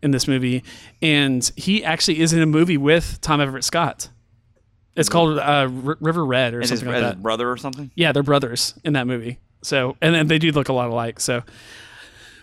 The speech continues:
Speaker 1: but I mean, Tom Everett Scott obviously can sing. Like, he was in the Oneaters. So,
Speaker 2: Yeah.
Speaker 1: um, but, uh, I thought it was him for the <laughs> longest time.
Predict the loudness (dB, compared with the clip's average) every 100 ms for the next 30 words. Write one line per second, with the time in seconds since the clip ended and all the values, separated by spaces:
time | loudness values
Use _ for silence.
0 | _ 2 2 4 4 4 4 2 2 2
1 | 2 2 0 2 2 0 -2 -4 -6 -10
2 | -4 -2 0 2 0 -2 -6 -2 0 0
3 | 0 -2 -2 -2 -2 -4 -6 -6 -2 -2
4 | -2 -6 -16 -12 -4 -2 -2 -6 -10 -16
5 | -20 _ _ -20 _ -4 -2 -2 -4 -2
6 | 0 2 2 2 0 0 0 -2 -4 -4
7 | -4 -2 0